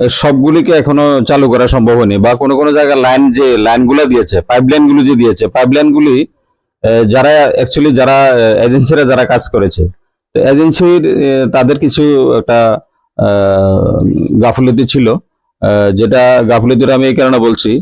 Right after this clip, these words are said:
তারা যে ডি-, যেটা যেটুকু ডিপে দেওয়ার কথা ছিল পাইপটা, সেরকম ডিপে দেয়নি। তো এখন রাস্তার, বিভিন্ন জায়গায় রাস্তার কাজ চলছে, কন্টিনিউ কাজ চলছে। তো সেই কাজ করাতে গিয়ে এই যে,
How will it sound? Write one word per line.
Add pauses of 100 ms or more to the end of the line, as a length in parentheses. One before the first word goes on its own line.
(120)
তারা
যে
ডি-,
যেটা (120)
যেটুকু
ডিপে
দেওয়ার
কথা
ছিল
পাইপটা, (300)
সেরকম
ডিপে
দেয়নি।
তো
এখন
রাস্তার,
বিভিন্ন
জায়গায়
রাস্তার
কাজ
চলছে, (280)
কন্টিনিউ
কাজ
চলছে। (380)
তো
সেই
কাজ
করাতে
গিয়ে (540)
এই
যে,